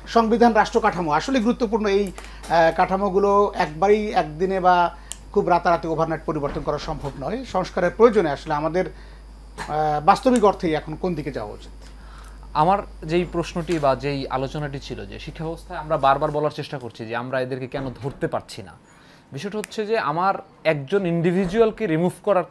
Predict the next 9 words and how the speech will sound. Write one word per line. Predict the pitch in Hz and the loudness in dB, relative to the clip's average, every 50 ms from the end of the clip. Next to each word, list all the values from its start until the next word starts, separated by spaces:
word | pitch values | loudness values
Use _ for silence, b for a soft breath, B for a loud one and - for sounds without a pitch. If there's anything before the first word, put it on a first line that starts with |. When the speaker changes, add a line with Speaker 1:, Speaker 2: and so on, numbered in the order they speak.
| - | -8
Speaker 2:
থেকে, | - 147 - - - - - | -10 -10 -10 -10 -14 -12 -8
একজন | 120 127 131 160 160 | -8 -6 -4 -4 -4
ইন্ডিভিজুয়ালকে | 160 165 180 185 185 185 175 214 214 202 - 202 | -2 -2 -2 -4 -4 -2 0 0 0 0 -2 -6
ধরার | 127 117 113 131 147 170 165 - - | -6 -4 0 2 4 2 2 0 -6
থেকে | 151 - - 98 - b b b b b b b b | -12 -12 -12 -14 -20 b b b b b b b b
আমার | - 131 151 151 | -6 -2 2 2
এমন | 151 160 180 190 | 2 2 2 0
একটা | 190 190 214 185 | -2 -4 -6 -6
সিস্টেম, | - - 175 - - - 196 196 190 156 120 | -4 -4 -6 -6 -4 -2 0 0 0 0 -2